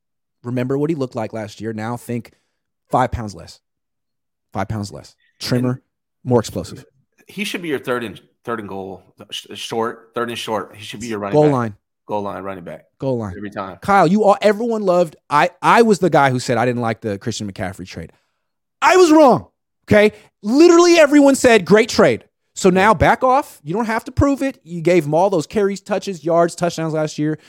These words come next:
Speaker 1: Stop. Because the minute you get Christian McCaffrey hurt, then I can come back in and be like, "Well, this is why I didn't like the trade." Because he's a
Speaker 2: <laughs>
Speaker 1: running back, and you can't
Speaker 2: Right.
Speaker 1: keep your running backs healthy. So as long as you keep Christian, all you gotta do is keep him healthy from here on out. For the next two, three years, you keep him healthy. It's one of the greatest trades in franchise history. The minute you get him hurt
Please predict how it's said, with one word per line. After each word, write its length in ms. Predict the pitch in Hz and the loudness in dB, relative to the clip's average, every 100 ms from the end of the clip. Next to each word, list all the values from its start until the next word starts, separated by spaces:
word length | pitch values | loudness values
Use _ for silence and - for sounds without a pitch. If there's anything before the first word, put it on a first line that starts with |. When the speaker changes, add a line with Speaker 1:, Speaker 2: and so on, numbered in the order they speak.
| _ | _
Speaker 1:
Stop. 400 | - - 87 - _ _ _ _ _ - | -18 -12 -12 -12 _ _ _ _ _ -10
Because 280 | 120 131 120 | -6 -6 -4
the 80 | |
minute 420 | 131 151 190 233 226 | -4 -2 0 0 -4
you 100 | 208 | -2
get 180 | 185 | -2
Christian 320 | - 190 180 165 | -2 -6 -6 -8
McCaffrey 420 | 185 165 165 160 | -4 -4 -4 -2
hurt, 260 | 196 170 | -2 -2
then 140 | 135 147 | -4 -4
I 200 | 170 247 | -2 -2
can 160 | 262 | -4
come 200 | 214 151 | -6 -4
back 240 | 127 131 131 | 0 -2 -2
in 100 | 131 | -6
and 100 | 120 | -4
be 100 | 120 | -4
like, 180 | 113 110 | -4 -6
"Well, 100 | 104 | -10
this 160 | 101 | -10
is 120 | 117 | -12
why 120 | 107 107 | -12 -14
I 40 | |
didn't 120 | 107 | -14
like 120 | 113 117 | -18 -20
the 60 | |
trade." 240 | - 403 - _ _ | -16 -16 -18 _ _
Because 300 | - 156 131 | -20 -18 -16
he's 140 | - 127 | -14 -12
a 60 | |
Speaker 2:
<laughs> 80 | 190 | -8
Speaker 1:
running 140 | 247 233 | -8 -10
back, 240 | 95 90 - | -14 -18 -16
and 160 | - 131 | -8 -4
you 80 | 170 | -4
can't 200 | - 170 | -4 -6
Speaker 2:
Right. 40 | |
Speaker 1:
keep 120 | 196 | -6
your 80 | 185 | -6
running 160 | 185 196 | -6 -4
backs 180 | 190 220 | -4 -2
healthy. 220 | 226 117 | -4 -4
So 160 | - | -8
as 100 | 110 | -10
long 200 | 113 156 | -8 -6
as 100 | 220 | -4
you 80 | 240 | -6
keep 180 | 240 247 | -8 -8
Christian, 260 | - 226 - _ _ | -8 -10 -14 _ _
all 160 | 294 370 | 0 4
you 60 | |
gotta 160 | 320 269 | 6 4
do 100 | 220 | 4
is 80 | 202 | 2
keep 120 | 208 | 0
him 40 | 165 | 0
healthy 180 | 156 | -2
from 100 | 123 120 | -2 -4
here 80 | 123 | -4
on 80 | |
out. 160 | 113 - _ | -4 -8 _
For 80 | - | -4
the 80 | 131 | -4
next 180 | 160 - | -4 -6
two, 140 | 233 | -8
three 180 | - 202 | -8 -8
years, 280 | 196 190 147 | -4 -4 -6
you 80 | |
keep 180 | 190 208 | -8 -8
him 60 | 180 | -4
healthy. 380 | 190 185 190 - _ - | -4 -4 -6 -10 _ -12
It's 200 | 160 151 | -12 -4
one 180 | 180 208 | -2 -2
of 40 | |
the 60 | 226 | -4
greatest 440 | 147 170 180 185 | 0 0 0 -2
trades 240 | - 156 127 | -4 -4 -4
in 80 | |
franchise 600 | 107 - 151 151 143 135 - | -8 -6 -6 -4 -4 -4 -6
history. 260 | 113 90 | -10 -10
The 80 | 80 | -10
minute 260 | 104 160 185 | -8 -6 -4
you 80 | |
get 140 | 185 180 | -2 -2
him 100 | 165 | -2
hurt 220 | 185 - | -6 -6